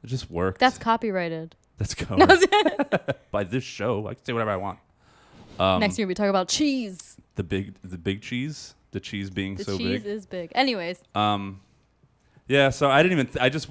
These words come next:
Speaker 1: I just wrote a whole bunch of movies and shit down. Um, I guess I could say this. It was about movies, but it was part of my week. Alex and I,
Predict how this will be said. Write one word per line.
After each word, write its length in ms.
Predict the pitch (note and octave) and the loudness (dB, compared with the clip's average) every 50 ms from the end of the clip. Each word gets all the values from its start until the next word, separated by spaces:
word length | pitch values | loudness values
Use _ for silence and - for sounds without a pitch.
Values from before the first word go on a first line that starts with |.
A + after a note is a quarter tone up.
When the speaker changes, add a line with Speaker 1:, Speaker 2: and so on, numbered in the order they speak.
| - - | -6 0
Speaker 1:
I 120 | A#2 A#2+ | 0 0
just 220 | B2+ C3 C3+ B2 - | 2 0 -2 -2 0
wrote 200 | A#2+ B2 A#2+ A#2+ - | 2 2 2 2 2
a 80 | G2+ | 0
whole 140 | F#2+ A#2 A2+ | 0 0 0
bunch 180 | A2+ A2 - - | 0 -2 -2 -4
of 60 | G2 | -4
movies 300 | F#2+ G#2 G#2+ A2 A2 G#2+ | -4 -2 -2 -2 -4 -4
and 100 | A2 G2 | -6 -8
shit 200 | - - G#2 - - | -6 -6 -6 -4 -2
down. 420 | G#2 G2 F#2+ G2 F#2+ F#2+ F#2+ - - - | -2 0 0 -2 -2 -4 -8 -10 -8 -4
Um, 440 | G2 F#2+ F#2+ F#2+ F#2 F#2+ F#2+ - _ _ _ _ - - - - | -2 -2 0 -2 -2 -4 -8 -12 _ _ _ _ -20 -18 -8 -2
I 100 | - B3+ C4+ | 0 0 2
guess 180 | C#4 C#4+ - | 2 2 0
I 80 | G#3+ D#3+ | 0 -2
could 120 | A#2+ G#2 - | -2 -2 -2
say 100 | G#2+ G2 | -2 0
this. 160 | F#2+ G2 G#2+ | 0 0 -2
It 60 | C#3 | -2
was 100 | D#3+ D3 | -2 -2
about 240 | B2 G2+ G2+ G2+ F2+ | 0 2 2 0 0
movies, 380 | F#2 F#2 F#2+ F#2 F#2 F2 E2+ - | 0 -2 -2 0 -2 -2 -4 -6
but 320 | - F#2 F2 E2+ - - | -6 -4 -4 -4 -4 -4
it 80 | G#2 G#2+ | -6 -4
was 180 | A2+ G#2+ G#2+ - | -2 -2 -4 -4
part 240 | - - G#2 F#2 F2+ | -6 -4 -4 -2 -2
of 60 | F2 | -2
my 100 | F2+ E2 | -4 -4
week. 240 | E2+ F2+ F2+ E2+ - - | -4 -4 -6 -6 -6 -2
Alex 340 | - G#2 A2+ C3 C3 - - | 0 0 2 0 0 -2 -4
and 100 | A2 G#2 | -4 -2
I, 300 | G2+ G2 F#2+ F#2+ F#2 | -2 -2 -2 -2 -4